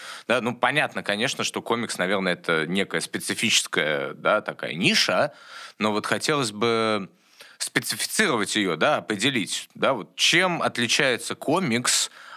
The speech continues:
от комиксоподобных жанров или просто картинок с текстом? Есть какие-то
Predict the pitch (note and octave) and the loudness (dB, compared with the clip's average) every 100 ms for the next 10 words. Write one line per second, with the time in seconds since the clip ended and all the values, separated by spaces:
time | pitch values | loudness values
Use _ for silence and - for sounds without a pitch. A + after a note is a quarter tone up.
0 | - - G#2 F#2 - - _ - - A#2 | -2 2 2 2 -10 -16 _ -8 0 0
1 | G#2 G2 - G2 G2+ F#2 E2 B2 B2 F#2+ | 0 -2 -2 0 0 0 2 2 2 0
2 | G#2 F#2 E2 G2+ G2+ F#2+ F#2 F2+ F2 - | -2 0 0 2 2 0 -4 -6 -8 -10
3 | F#2+ F#2+ F2+ E2+ G#2 G#2+ G#2+ - G#2 - | -6 -2 -2 -2 0 0 0 -2 -4 0
4 | G2+ - - F#2 F#2 - - - F#2+ F#2 | -2 -2 -4 -2 0 -2 -2 0 0 0
5 | - - E2+ D#2 E2 E3 E3 C3 - G#2 | -6 -4 -4 -4 -2 -2 -2 -6 -2 -2
6 | F#2+ F#2+ F2 | 0 0 0